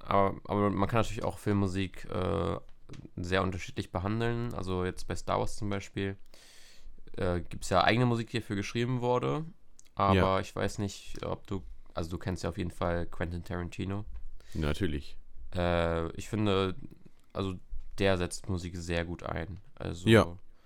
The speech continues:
Speaker 1: sei es jetzt in Django oder in Reservoir Dogs oder in Pulp Fiction. Das ist so, die, so fast
Speaker 2: Der hat doch
Speaker 1: mit
Speaker 2: auch Inglourious Basterds gema-, Bastards
Speaker 1: Ja,
Speaker 2: gemacht, ne?
Speaker 1: ja, auch, auch, genau.
Speaker 2: Den fand ich auch sehr gut.
Speaker 1: So fast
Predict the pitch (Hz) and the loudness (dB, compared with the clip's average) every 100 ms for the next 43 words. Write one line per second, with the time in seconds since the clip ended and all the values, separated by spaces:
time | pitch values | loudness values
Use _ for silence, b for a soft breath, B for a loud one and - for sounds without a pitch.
0 | b b b b b b - - 92 90 | b b b b b b -16 -4 -2 0
1 | 92 - 90 85 90 90 92 92 90 87 | -4 -4 -2 0 0 -2 0 0 0 0
2 | - 87 85 87 87 82 82 85 87 87 | -2 0 0 0 0 -2 -2 -2 -2 0
3 | 85 85 85 87 85 - - 87 90 87 | -2 -2 -2 -2 -2 -6 -12 -6 -2 -2
4 | 87 87 82 82 92 87 - - - - | -2 -4 -4 -6 -6 -6 -8 -10 -10 -8
5 | 92 - B B B B B - - 92 | -8 -10 B B B B B -14 -10 -6
6 | - 87 85 82 - - - - - - | -4 -2 0 0 -2 -6 -14 -16 -18 -16
7 | - - - 120 - - - - 98 92 | -18 -18 -16 -14 -12 -12 -12 -6 0 0
8 | - 98 98 110 147 127 123 110 107 117 | 0 -2 6 10 10 10 8 6 8 8
9 | - 110 127 - 71 - 71 - - 95 | 6 4 6 2 2 0 -4 -4 -2 -2
10 | 92 95 98 87 78 90 117 113 95 90 | 2 6 6 6 4 6 10 10 8 2
11 | - - 87 - - - 90 87 160 185 | -2 -6 -6 -8 -16 -8 -4 2 2 2
12 | 156 90 - 76 - 78 - - - - | 0 -2 0 -2 0 -4 -4 -14 -16 -12
13 | - - - - | -12 -8 -8 -8